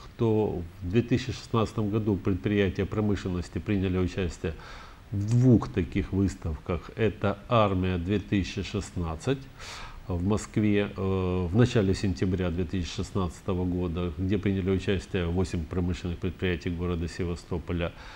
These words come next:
И второе мероприятие «Гидроавиасалон две тысячи шестнадцать», которое проходило в Геленджике,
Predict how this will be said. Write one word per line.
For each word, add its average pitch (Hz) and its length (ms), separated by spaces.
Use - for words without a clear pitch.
И 147 600
второе 147 560
мероприятие 131 920
«Гидроавиасалон 101 1300
две 117 140
тысячи 135 300
шестнадцать», 143 600
которое 110 420
проходило 101 540
в 95 80
Геленджике, 107 800